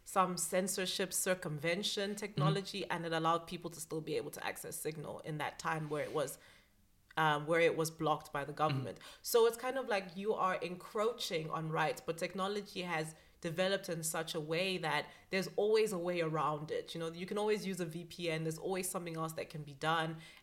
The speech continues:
Speaker 1: and you can always still deploy illegally encryption measures, even though the government has said you cannot.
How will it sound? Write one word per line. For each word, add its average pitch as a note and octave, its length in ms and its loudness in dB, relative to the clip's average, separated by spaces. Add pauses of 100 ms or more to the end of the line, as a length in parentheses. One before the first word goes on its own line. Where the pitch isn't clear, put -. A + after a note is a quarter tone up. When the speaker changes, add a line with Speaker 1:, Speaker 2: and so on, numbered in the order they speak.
Speaker 1:
and F3+ 120 4
you F3 60 0
can F#3+ 140 -4
always G#3 260 4
still F#3 300 -2
deploy E3+ 760 0 (380)
illegally D#3+ 720 0
encryption E3 540 -4
measures, D3+ 640 -4 (760)
even F#3 280 2
though E3 120 8
the D#3+ 100 2
government D3+ 440 0
has D3+ 120 -8
said C#3 240 -4
you G#2+ 80 -16
cannot. - 600 -8